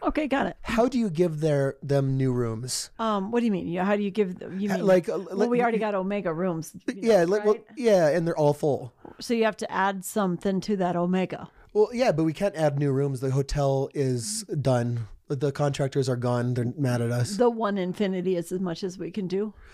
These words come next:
Speaker 2: Uh, well, it's not as much as we can do, but as much as, as, as mu-, many as we have. We're, we're, li-, we're, we're working with a hotel that,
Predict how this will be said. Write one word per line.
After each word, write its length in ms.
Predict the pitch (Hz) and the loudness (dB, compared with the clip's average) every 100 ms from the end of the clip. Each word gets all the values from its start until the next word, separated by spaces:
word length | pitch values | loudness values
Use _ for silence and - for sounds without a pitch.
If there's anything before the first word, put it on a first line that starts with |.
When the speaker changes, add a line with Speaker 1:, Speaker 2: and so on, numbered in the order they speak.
| - - - | -20 -20 -2
Speaker 2:
Uh, 240 | - 202 190 | 4 6 6
well, 100 | 190 | 4
it's 80 | 208 | 2
not 100 | 349 | -2
as 100 | 156 | 0
much 120 | 160 | 0
as 60 | 165 | 2
we 80 | 156 | 0
can 140 | 135 | 0
do, 180 | 139 143 | 2 2
but 120 | 127 | 0
as 100 | 123 | -2
much 300 | 139 135 127 | -2 -2 -2
as, 120 | 123 151 | -4 -2
as, 180 | 143 143 | -2 0
as 200 | 143 135 | -2 0
mu-, 180 | 139 | -2
many 200 | 156 139 | -2 -2
as 100 | 135 | 0
we 80 | 127 | -2
have. 420 | 123 127 117 113 - - - - | 0 0 -2 -6 -16 -20 -14 -4
We're, 160 | 151 | -2
we're, 140 | 160 180 | 0 0
li-, 120 | 185 | 0
we're, 160 | 160 143 | -2 -2
we're 180 | 156 170 | -2 0
working 300 | 190 - 202 | -2 -2 0
with 100 | 180 | 0
a 40 | |
hotel 600 | 165 156 151 156 147 139 | 0 -4 -8 -2 2 2
that, 280 | 135 131 | 0 -2